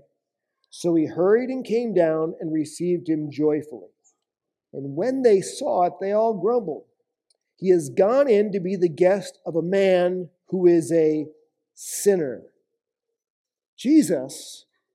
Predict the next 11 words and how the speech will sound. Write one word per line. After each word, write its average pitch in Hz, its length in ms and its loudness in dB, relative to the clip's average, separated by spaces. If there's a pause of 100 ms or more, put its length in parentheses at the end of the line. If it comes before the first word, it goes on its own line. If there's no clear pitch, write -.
(480)
how 311 240 2
could 320 240 0
you 233 480 0 (380)
choose 247 680 4
to 208 120 -4
spend 220 600 0
time 226 380 0
with 202 140 2
a 196 60 0
guy 220 280 4
like 190 400 4